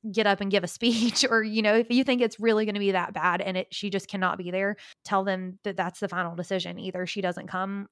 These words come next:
and he does, or neither one of them come. It's a really tricky decision, but I, I would really try to h-, talk to him first about, like, why you feel the way that you do, and then if you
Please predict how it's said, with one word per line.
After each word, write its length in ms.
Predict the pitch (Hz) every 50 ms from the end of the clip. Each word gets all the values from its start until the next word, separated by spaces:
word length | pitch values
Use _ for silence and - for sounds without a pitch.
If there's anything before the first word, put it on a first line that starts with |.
| _ _ -
and 180 | 196 185 185
he 100 | - 208 190
does, 360 | 202 190 202 247 269 240 - -
or 360 | - 208 196 180 185 185 185 196
neither 420 | - 196 190 196 196 202 190 190 180
one 120 | 175 175 165
of 80 | 170
them 120 | 170 175 180
come. 240 | 180 - - 208 190 - - - - - _ _ _ - 175 _ _ _ _ - - 214 - 214
It's 140 | 214 -
a 60 | 196 190
really 320 | 180 202 202 202 190 196
tricky 420 | 190 - 196 - - 190 190 175 - _ -
decision, 400 | 202 190 - 196 180 180 185 185
but 180 | 190 185 - -
I, 60 | - - - - - - - - -
I 100 | 180 220
would 240 | 220 214 208 190 180 - _ _ _ _ _ _
really 320 | 196 208 208 240 233 226 208
try 200 | - - 208 196
to 60 | 180
h-, 40 | 165 175 - - -
talk 300 | - - 208 - 175 170
to 60 | 185
him 220 | 170 190 175 175 170
first 340 | - - 175 175 175 - -
about, 240 | 180 180 170 170
like, 200 | - 185 180 - - - - - - - _ -
why 220 | 202 196 180 180
you 180 | 190 190 196 185
feel 220 | - 202 185 185
the 80 | 196 196
way 160 | 196 196 196
that 120 | 190 202 196
you 120 | 202 202
do, 300 | 190 196 196 196 196 196
and 320 | 190 - 190 185 180 175
then 360 | 180 175 170 170 170 180 185 - _ _ _ _ _ _ _ _ _ _ _ _ _ _ _ _ _ _ _ _ _ _ -
if 200 | 208 208 208 202
you 240 | 196 190 190 175